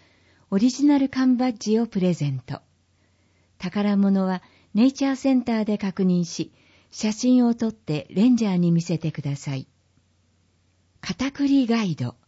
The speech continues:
無料。三月二十六日から四月十日、午前十時から午後二時。四月一日、休館日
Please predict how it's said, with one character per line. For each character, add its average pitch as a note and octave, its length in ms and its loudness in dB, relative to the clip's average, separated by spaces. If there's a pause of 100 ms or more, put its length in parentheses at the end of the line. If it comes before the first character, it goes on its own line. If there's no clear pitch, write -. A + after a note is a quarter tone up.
(300)
無 D3 160 0
料。 C#3 360 -4 (640)
三 C#4+ 320 2
月 A#3+ 280 2
二 B3 180 6
十 G#3+ 260 2
六 G3 240 0
日 G#3+ 300 0
か F#3 100 -4
ら D#3+ 140 -2
四 - 180 -4
月 G3+ 320 -6
十 F3 260 -4
日、 - 280 -10 (640)
午 B3+ 120 0
前 B3+ 300 2
十 A#3 240 0
時 F#3+ 140 -4
か E3 140 -4
ら D#3 160 -2
午 F#3 160 0
後 F3 160 -2
二 D3 200 0
時。 - 260 -14 (800)
四 - 240 -6
月 B3+ 500 -6
一 A#3 160 -2
日、 G#3+ 400 -8 (220)
休 A#3+ 260 -2
館 A3+ 340 -2
日 D3+ 200 -8